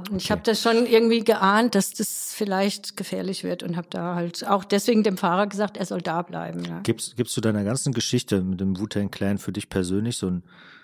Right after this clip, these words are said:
Speaker 2: eine wichtigste Lehre, die du daraus gezogen hast? Denn bestimmt, es sind ja viele Jahre, ähm, wäre dein Leben sonst sehr anders gelaufen. Du hättest ganz andere Erfahrungen gemacht, wenn du zum Beispiel, was wolltest du machen?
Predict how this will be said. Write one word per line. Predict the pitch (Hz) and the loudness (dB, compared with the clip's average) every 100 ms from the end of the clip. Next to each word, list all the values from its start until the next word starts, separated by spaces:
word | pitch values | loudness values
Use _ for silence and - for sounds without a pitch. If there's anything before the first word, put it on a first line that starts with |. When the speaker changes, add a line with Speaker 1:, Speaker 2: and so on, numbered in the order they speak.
| - _ _ | -20 _ _
Speaker 2:
eine | 113 101 87 | -4 -2 0
wichtigste | - - - 113 | 0 -2 0 2
Lehre, | 92 95 113 156 147 - | 4 2 4 2 0 -2
die | 135 | 0
du | 127 | 2
daraus | 131 127 131 | 2 0 0
gezogen | - 131 143 135 135 | -2 -2 0 0 0
hast? | 147 - | -2 0
Denn | 101 101 101 | -2 -2 -4
bestimmt, | 101 - 139 - - | 0 2 2 -2 -8
es | 95 | -4
sind | 113 | -2
ja | 101 | -2
viele | - 104 | -2 0
Jahre, | 101 117 135 135 139 _ _ - | 0 2 2 0 -2 _ _ -6
ähm, | 104 101 98 - - - _ _ 95 | -2 -2 -4 -10 -20 -20 _ _ 0
wäre | 110 107 | 2 4
dein | 104 101 | 2 2
Leben | 104 98 | 0 0
sonst | 98 92 | 0 0
sehr | 98 98 | 0 2
anders | 143 135 | 2 2
gelaufen. | 135 117 127 127 147 - | 0 0 0 0 -2 0
Du | 95 | -2
hättest | 95 - 95 | -2 -6 -6
ganz | 113 104 | -4 -2
andere | 104 135 131 | 0 2 2
Erfahrungen | 120 139 123 127 | 2 2 2 2
gemacht, | 117 131 - | 2 0 0
wenn | 107 | -2
du | |
zum | 104 101 | -2 -2
Beispiel, | 104 - 107 104 | -2 0 0 0
was | 104 - | -2 -2
wolltest | 123 - | -2 0
du | 123 | -2
machen? | 123 | -2